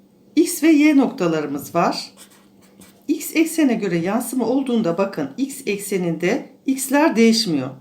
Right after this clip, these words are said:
X'i aynı kalıyor. Sadece y'yi eksiyle çarpıyoruz. Y ekseninde de y'miz aynı kalıyor.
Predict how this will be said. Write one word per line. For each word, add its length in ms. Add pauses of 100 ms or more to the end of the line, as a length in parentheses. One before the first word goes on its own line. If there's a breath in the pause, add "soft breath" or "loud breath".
(120)
X'i 320
aynı 400
kalıyor. 360
Sadece 720 (500 loud breath)
y'yi 500 (140)
eksiyle 500
çarpıyoruz. 840 (600 soft breath)
Y 280
ekseninde 600
de 300 (240)
y'miz 500
aynı 300
kalıyor. 600